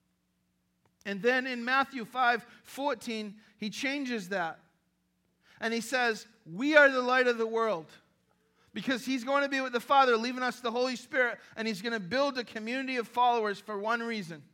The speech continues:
to change the world. That's why we were here.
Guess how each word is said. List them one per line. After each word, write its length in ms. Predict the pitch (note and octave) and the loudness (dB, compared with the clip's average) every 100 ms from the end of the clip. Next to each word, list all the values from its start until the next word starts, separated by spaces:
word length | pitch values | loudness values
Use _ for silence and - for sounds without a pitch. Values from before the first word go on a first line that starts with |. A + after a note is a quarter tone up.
| _ _ _ _ _ _ _ _ _ _ _ _ _ _ _ _ | _ _ _ _ _ _ _ _ _ _ _ _ _ _ _ _
to 80 | F#3 | -12
change 340 | E3+ A#3 A#3 G#3+ | -4 -2 -2 -4
the 80 | |
world. 300 | A3 F#3 C#3+ - _ _ _ _ _ _ _ _ _ _ _ _ _ _ _ _ | -2 -2 -4 -14 _ _ _ _ _ _ _ _ _ _ _ _ _ _ _ _
That's 240 | G#3 A3+ A#3+ | -2 -2 2
why 160 | C4 | 4
we 160 | B3 B3+ | 4 0
were 120 | A3+ | -4
here. 360 | - C#4+ F3 | -2 -2 -2